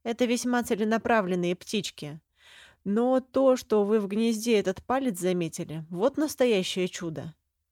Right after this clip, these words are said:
«Да, есть у меня один знакомый чудило». Вадим наблюдал за извлечением тела со стороны,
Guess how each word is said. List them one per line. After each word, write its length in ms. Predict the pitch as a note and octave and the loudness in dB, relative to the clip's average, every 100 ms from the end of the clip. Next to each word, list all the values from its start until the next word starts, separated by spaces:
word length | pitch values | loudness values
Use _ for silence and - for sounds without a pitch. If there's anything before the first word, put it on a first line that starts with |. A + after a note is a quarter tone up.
| _ _ _ _ _ _ _ E3 | _ _ _ _ _ _ _ -8
«Да, 400 | E3+ F3+ F3 F3 | -4 -2 0 0
есть 560 | F3+ F3 G#3 G#3+ - | -2 0 0 -2 -2
у 40 | A3+ | 0
меня 320 | A3 G3+ G3 | 0 2 0
один 300 | F#3 F#3 F3 | 2 0 0
знакомый 540 | E3 F#3+ G3+ F3 D#3+ | 0 -2 0 -2 -4
чудило». 640 | D#3+ G#3 F3+ F#3 D#3 D3+ D#3 _ _ _ _ | -6 -6 -4 -2 -2 -6 -14 _ _ _ _
Вадим 420 | - G3 G3+ A#3 A3 | -4 -2 0 2 2
наблюдал 520 | F#3+ F#3 F#3 A3+ B3 | 0 -2 0 2 2
за 280 | F#3+ F#3 F#3 | 0 0 0
извлечением 840 | G3+ F#3 G#3 G#3+ - A#3 G#3+ G3 | -2 -2 -2 -2 -2 0 2 0
тела 360 | - B3+ A#3+ G#3 | 0 -2 0 -2
со 140 | G#3 | -4
стороны, 640 | F#3+ - G#3 A3+ F3 C3+ | -4 0 0 0 -2 -6